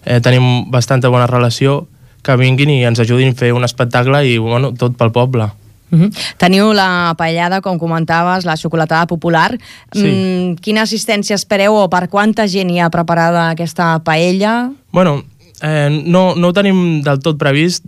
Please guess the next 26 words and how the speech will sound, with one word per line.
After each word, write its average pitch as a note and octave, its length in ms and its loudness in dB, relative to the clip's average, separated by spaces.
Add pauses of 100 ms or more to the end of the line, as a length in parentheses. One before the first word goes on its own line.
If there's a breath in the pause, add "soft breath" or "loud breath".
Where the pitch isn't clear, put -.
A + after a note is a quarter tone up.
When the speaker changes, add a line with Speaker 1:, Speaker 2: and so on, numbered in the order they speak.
Speaker 1:
per C#3 160 0
quanta D3+ 280 0
gent. D3+ 220 0
Sí D#3 100 -6
que D#3 80 0
hem C#3+ 80 2
fet C#3+ 400 -2
una C3+ 260 0
paellada C3 380 0
que B2+ 120 -2
creiem B2+ 440 0
que C3+ 80 0 (200)
cobrirà B2+ 460 2
tot, B2+ 280 -2 (420 soft breath)
tota C3 260 2
la B2 100 2
gent B2 200 -2
que A#2+ 100 -2
vingui. C#3 400 -2 (520 soft breath)
I C3 380 4
sí D3 140 -2
que E3 80 0
hem D#3 120 2
de D3 80 2
dir D#3 180 2
que, D#3+ 80 0